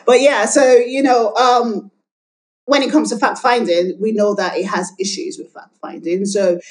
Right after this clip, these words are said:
the problem is with it is, you know, I could have just gotten so excited about Chat G P T. "Hey, it's helping with my top titles.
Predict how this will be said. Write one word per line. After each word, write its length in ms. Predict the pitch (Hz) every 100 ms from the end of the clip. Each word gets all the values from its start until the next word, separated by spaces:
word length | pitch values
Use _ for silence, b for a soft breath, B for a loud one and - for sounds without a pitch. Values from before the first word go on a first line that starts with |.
| B -
the 100 | 202
problem 360 | 294 254 302
is 400 | 269 196 233 220 - - -
with 160 | 214
it 220 | 226 202 160
is, 260 | 170 170
you 140 | 180 196
know, 280 | 180 160 -
I 140 | 214
could 140 | 208 220
have 140 | 185
just 160 | 220 220
gotten 200 | 196 196
so 180 | 302
excited 320 | 466 - 196 175
about 300 | 170 120 -
Chat 200 | - -
G 120 | 165
P 100 | -
T. 160 | 170
"Hey, 120 | 185 480
it's 200 | 480 -
helping 280 | 403 403
with 120 | 381 359
my 140 | 285
top 280 | - - -
titles. 600 | 269 262 - 175 208